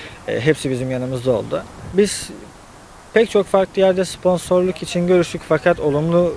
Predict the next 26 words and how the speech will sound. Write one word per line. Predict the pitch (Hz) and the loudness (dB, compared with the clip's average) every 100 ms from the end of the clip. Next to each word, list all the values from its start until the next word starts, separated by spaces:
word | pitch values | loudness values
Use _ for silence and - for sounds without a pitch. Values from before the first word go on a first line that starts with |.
| - | -6
e, | 127 | -4
cevaplar | 123 139 143 151 | 0 0 2 2
alamadık. | 160 175 131 107 151 - - - - 175 | 4 2 0 -4 -8 -12 -18 -20 -4 2
Biz | 175 170 | 4 6
de | 185 | 4
kendimizi | 170 170 170 175 160 170 175 - - | 4 0 2 0 2 2 2 -4 -2
gösterebilmek, | 139 151 - 151 156 147 147 | 2 2 4 4 4 0 -2
kendimizi, | 147 147 151 151 143 151 156 - - - | -2 -2 -2 -2 2 2 2 -6 -20 -8
e, | 123 | -6
bir | |
şeyler | 131 156 156 | 2 4 6
yapabildiğimizi | 180 165 156 143 143 147 139 | 6 4 2 0 -2 -4 -6
kanıtlayabilmek | - 139 - 143 147 160 156 | -2 -2 0 -2 0 -2 -4
için | - 147 | -6 -10
kendi | - 139 147 | -4 -2 0
imkanlarımızla, | 160 151 135 123 110 110 98 110 113 - - - - | -2 -2 -4 -2 -6 -8 -6 -4 -4 -8 -20 -14 -6
yani | 120 120 - - - - | -4 -4 -6 -12 -18 -12
çok | - 175 | -2 0
ucuz | 165 151 151 | 2 0 0
kameralar, | 147 131 113 110 113 117 | -2 0 0 -2 -4 -6
çok, | - 147 - - | -2 -2 -2 -14
e, | - - 123 - 120 - 73 - 50 - - - - - - - | -16 -14 -14 -12 -12 -12 -14 -14 -16 -20 -20 -20 -20 -20 -16 -6
kompleks | 147 170 160 - | -4 -2 -4 -2
yapılar | 160 165 160 - | 0 4 2 2
kullanmıyoruz. | 143 160 156 120 117 113 - | 2 4 2 -2 -8 -12 -4
Çok | 156 | -4